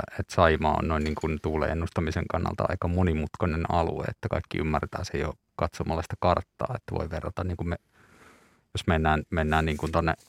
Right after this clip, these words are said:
Itämeren altaan puolelle, niin sitten voi ottaa vaikka Saaristomeren siihen vertailuun, että,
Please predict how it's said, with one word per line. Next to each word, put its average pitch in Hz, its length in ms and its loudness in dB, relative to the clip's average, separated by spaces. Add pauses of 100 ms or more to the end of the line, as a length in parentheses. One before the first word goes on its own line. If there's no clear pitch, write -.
Itämeren 87 640 6
altaan 80 440 2
puolelle, 78 460 0 (120)
niin 78 200 -4
sitten - 260 -8
voi 73 120 0
ottaa - 200 -4
vaikka 95 160 0
Saaristomeren 92 760 2
siihen 92 220 -4
vertailuun, - 640 -4
että, - 220 -6